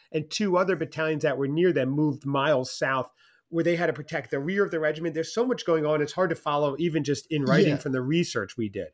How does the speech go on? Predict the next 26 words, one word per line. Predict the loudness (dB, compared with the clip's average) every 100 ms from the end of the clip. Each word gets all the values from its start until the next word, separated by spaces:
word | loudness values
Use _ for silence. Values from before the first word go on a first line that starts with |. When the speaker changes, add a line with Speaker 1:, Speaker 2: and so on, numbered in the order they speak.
| _ _ _ _ _
Speaker 2:
And | 0 2
you're | 2
not | 0 -2 -2
getting, | -2 0 0
you | 0
know, | 0
this | -2 -2 -2
downtime | -2 -4 -4 -4 -4 -4 -4 -2 -2 0
to, | 0
you | 0
know, | 0 -2
squeeze | -4 -4 0 2 2
in | 2
a | 0
nap | 0 0 -2 0
or | 0
anything | 0 0 0
like | 0 0
that. | -2 0
You |
know, | 4
there | 4
Speaker 1:
Right. | 4
Speaker 2:
was, | 0
uh, | -2 -2
I | -6